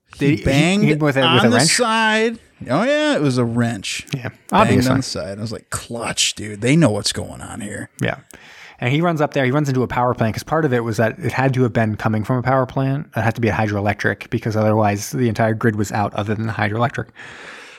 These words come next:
Speaker 2: So he runs in. He finds the room where it's coming from. And there's basically just a happenstance. A Coke bottle fell over and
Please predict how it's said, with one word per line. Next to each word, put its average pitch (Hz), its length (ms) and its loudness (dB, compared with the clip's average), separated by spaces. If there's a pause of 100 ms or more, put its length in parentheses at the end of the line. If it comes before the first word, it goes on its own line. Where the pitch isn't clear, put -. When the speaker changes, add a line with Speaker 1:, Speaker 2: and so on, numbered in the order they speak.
(420)
Speaker 2:
So 180 140 -2
he 202 80 2
runs 151 220 2
in. 120 180 4
He 120 120 2
finds 123 640 2 (300)
the 131 80 4
room 131 220 2
where 120 120 4
it's 110 100 -4
coming 139 220 2
from. 143 300 -2 (1300)
And 123 160 2
there's 120 280 2 (280)
basically 139 400 2
just - 240 -4
a 101 220 0 (400)
happenstance. 113 920 0 (260)
A 113 80 2
Coke - 300 -2
bottle 113 260 2
fell 110 260 0
over 101 400 0 (520)
and 104 600 2